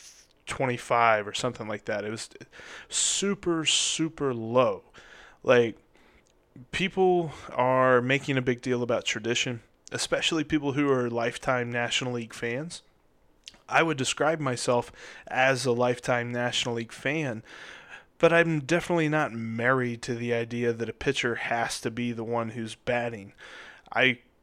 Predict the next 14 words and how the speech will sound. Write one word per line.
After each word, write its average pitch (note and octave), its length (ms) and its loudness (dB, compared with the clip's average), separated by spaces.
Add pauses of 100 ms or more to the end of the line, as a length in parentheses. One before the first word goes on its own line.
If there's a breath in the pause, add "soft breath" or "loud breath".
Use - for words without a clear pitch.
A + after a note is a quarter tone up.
(260)
would B2 320 -2
really D3 300 -2
get C#3 260 -4
behind A2+ 600 -2 (140)
a B2 80 -4
National A#2+ 500 0
League A2 180 -8
designated G#2+ 640 -8
hitter. A2+ 320 -2 (460 loud breath)
And C#3+ 80 -2
then E3 80 4
also F3 320 2
talking D3+ 340 2
about, C3+ 400 6